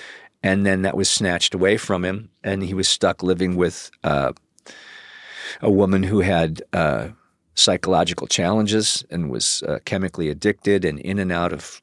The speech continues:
<laughs> um, institutions. And so it was not a happy boyhood. So he created, um, an acceptable reality for himself, and the money was there to do that. Uh, but he's always wanted to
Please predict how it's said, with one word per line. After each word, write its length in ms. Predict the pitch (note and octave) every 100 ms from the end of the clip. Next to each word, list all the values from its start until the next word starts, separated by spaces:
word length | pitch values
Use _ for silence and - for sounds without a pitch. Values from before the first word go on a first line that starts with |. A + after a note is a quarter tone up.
| _
<laughs> 340 | - - - - - - - _
um, 440 | - E2 D2+ D2+ - _ _
institutions. 880 | G#2+ - F2 - A#2+ - G#2 G#2 G2+
And 80 |
so 180 | - A2
it 60 | G#2+
was 120 | G2+
not 200 | B2 C#3
a 20 |
happy 300 | G#2 G#2 G2
boyhood. 600 | F2 F#2+ G#2 F2 A#1+ - _ - - - -
So 380 | - G#2+ F2+
he 280 | D#2+ - A2+
created, 720 | A2 - G#2 F#2+ F2+ F2+ E2 - _
um, 540 | E2 D#2 C#2 C2+ - - _ _ _ _ _ _ _ _ _ _ -
an 80 |
acceptable 580 | F#2 - A#2 - G2 F#2+
reality 560 | F2+ F#2 F#2 G2 G#2 F2
for 160 | - D#2+
himself, 400 | E2+ - D#2+ -
and 80 |
the 60 | E2+
money 240 | F2 F#2 F2+
was 140 | F2
there 140 | F#2
to 100 | E2+
do 220 | D#2 G2+ F#2+
that. 400 | D2 A#1+ - - - - - - - _
Uh, 320 | G2 F#2 E2 D2+
but 300 | E2 F2 - _ _
he's 300 | - A2 G2
always 480 | F#2+ G2+ G#2+ A2+ A#2
wanted 580 | F#2+ F#2+ F#2+ F#2 F2 -
to 400 | - G2 E2+